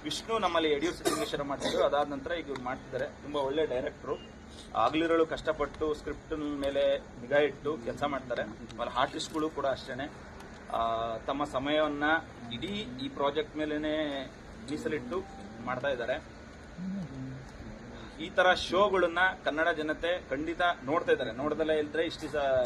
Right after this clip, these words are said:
ಬರಕ್ ಆಗ್ತಿರ್ಲಿಲ್ಲ. ನಾನ್ ಕೇಳ್ಕೊಳೋದು ಏನಂತಂದ್ರೆ ಈ ತರ ನಮ್ಮ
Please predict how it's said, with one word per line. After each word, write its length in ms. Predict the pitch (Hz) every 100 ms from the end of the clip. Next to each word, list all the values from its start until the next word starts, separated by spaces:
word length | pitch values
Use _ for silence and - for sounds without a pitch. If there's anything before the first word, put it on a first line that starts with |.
| -
ಬರಕ್ 180 | 135 139
ಆಗ್ತಿರ್ಲಿಲ್ಲ. 440 | 107 131 117 135
ನಾನ್ 320 | 120 127 190
ಕೇಳ್ಕೊಳೋದು 420 | 180 175 165 156
ಏನಂತಂದ್ರೆ 540 | 147 139 135 135 190 - - - - - -
ಈ 160 | 156 196
ತರ 200 | 190 196
ನಮ್ಮ 300 | 175 175